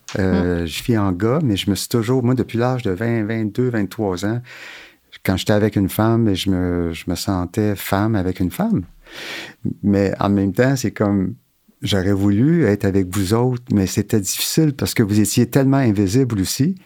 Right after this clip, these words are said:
Speaker 2: Mm.
Speaker 1: Mais j'aurais tellement aimé ça, pouvoir échanger de mon vécu. Puis de, mais c'était pas possible, on n'était pas rendu là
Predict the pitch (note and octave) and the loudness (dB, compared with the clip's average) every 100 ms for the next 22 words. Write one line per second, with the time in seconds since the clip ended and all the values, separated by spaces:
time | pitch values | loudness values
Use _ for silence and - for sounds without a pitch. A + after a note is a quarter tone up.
0 | - E3 C3 F#2+ G#2 G#2+ - C3+ C#3 D3 | -4 0 2 2 2 0 0 2 2 2
1 | A2+ F#2+ - B2+ G2 G2 A2 A#2 A2+ - | 2 0 -2 -2 0 0 2 0 -2 -10
2 | - - - A#2+ G#2+ - A2+ G2 F2+ A2+ | -20 -20 -2 2 2 2 2 2 2 2
3 | B2 B2 A2+ F#2+ G2 G2+ G2 G2+ F2 - | 2 2 0 2 2 2 2 0 0 -2
4 | B2 B2+ - - - F#2 - - - - | -2 -2 -6 -10 -8 -8 -8 -10 -6 -6
5 | - - F2 - C#3 B2 G2 F#2+ G2+ - | -4 -2 -2 2 2 2 2 2 0 2
6 | A2 G#2 G2 F#2 G2 | 0 2 0 2 0